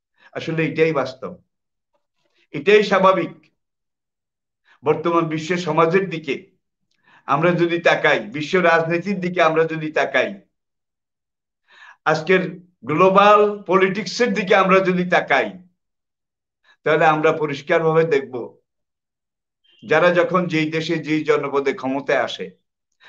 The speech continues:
তারাই মনে করে, "আমরা টিকে আছি, আমরা টিকে থাকবো, অন্য কাউকে মাথা তুলতে দেব না, অন্য কাউকে কথা বলতে দেব না।" সেখানে খুন করে, বিরোধিতা করে, হত্যা করে, গুম করে,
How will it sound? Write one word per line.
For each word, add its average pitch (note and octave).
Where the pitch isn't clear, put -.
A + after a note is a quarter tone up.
তারাই F3+
মনে F#3+
করে, E3+
"আমরা D#3+
টিকে E3+
আছি, D#3
আমরা D3
টিকে D#3
থাকবো, C3
অন্য E3
কাউকে D#3+
মাথা D3
তুলতে D#3+
দেব A2
না, F#2
অন্য F3
কাউকে F3+
কথা E3+
বলতে F#3
দেব D#3
না।" A2
সেখানে D#3+
খুন D#3+
করে, D3+
বিরোধিতা D3+
করে, C#3+
হত্যা C3+
করে, C#3
গুম D3
করে, C#3+